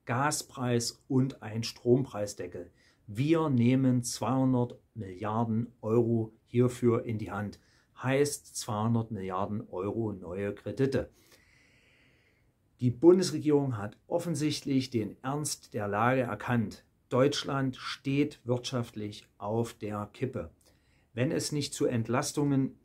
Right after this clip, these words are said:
bei Familien, bei Rentnerinnen und Rentnern und auch Unternehmerinnen und Unternehmern kommt,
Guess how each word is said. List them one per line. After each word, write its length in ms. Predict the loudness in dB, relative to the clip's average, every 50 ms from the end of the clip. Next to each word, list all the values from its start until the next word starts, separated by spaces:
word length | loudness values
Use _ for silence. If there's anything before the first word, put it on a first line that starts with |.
| _ _ _ _
bei 180 | -6 -4 -4 -4
Familien, 600 | -4 -2 0 4 4 6 6 6 4 4 2 0
bei 100 | 0 -2
Rentnerinnen 560 | -2 0 0 0 0 0 0 2 2 2 0
und 80 | -2 -4
Rentnern 600 | -2 -2 -2 -2 0 0 0 2 2 2 0 -2 -12 _ _ _ _ -2
und 240 | 0 0 0 0
auch 260 | -4 -4 -4 -6 -4 -2
Unternehmerinnen 800 | 0 0 0 2 2 2 4 4 4 4 4 4 4 4 4
und 160 | 4 2 -2
Unternehmern 640 | -2 -2 -2 -2 -2 -2 0 2 2 4 4 2 2
kommt, 400 | 2 0 2 2 2 2 0 -2